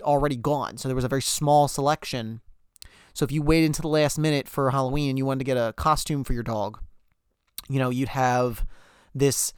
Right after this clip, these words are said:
limited selection, but they would be on great prices. So you had to sort of roll the dice and, you know, I may not have a big selection to choose from, but if I find something, it is gonna be really cheap.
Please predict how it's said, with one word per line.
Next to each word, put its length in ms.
limited 380
selection, 720
but 380
they 160
would 120
be 100
on 140
great 320
prices. 500
So 420
you 160
had 220
to 80
sort 180
of 140
roll 240
the 100
dice 460
and, 440
you 120
know, 100
I 100
may 180
not 140
have 140
a 60
big 220
selection 460
to 60
choose 300
from, 320
but 160
if 80
I 120
find 500
something, 540
it 240
is 240
gonna 180
be 140
really 320
cheap. 400